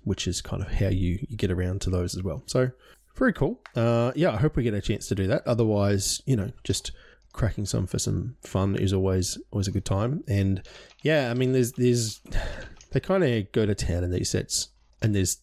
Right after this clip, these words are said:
something in here for everybody. So, you know, we've kind of picked a few that grabbed our interest, but I'm sure if we, we went deep, there'd be cards that we would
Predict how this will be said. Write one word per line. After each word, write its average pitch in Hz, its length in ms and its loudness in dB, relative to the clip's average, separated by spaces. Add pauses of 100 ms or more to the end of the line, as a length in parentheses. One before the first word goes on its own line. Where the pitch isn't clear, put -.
(100)
something 110 320 0
in 87 100 -4
here - 200 -2
for - 100 -2
everybody. 90 540 -4
So, 92 240 -2 (440)
you 131 120 0
know, 92 100 0
we've 104 240 2
kind 101 240 0
of 92 180 -4 (360)
picked - 240 2
a - 20 2
few 113 220 2
that 101 120 -2
grabbed 107 240 0
our 95 140 0
interest, 101 300 -2
but 104 80 0
I'm 95 80 -2
sure 101 200 -2
if - 140 -6
we, 92 300 2
we 101 100 2
went 98 220 0
deep, 98 240 0
there'd 101 100 0
be 98 120 0
cards 98 420 0
that - 80 -4
we 101 120 0
would 92 200 0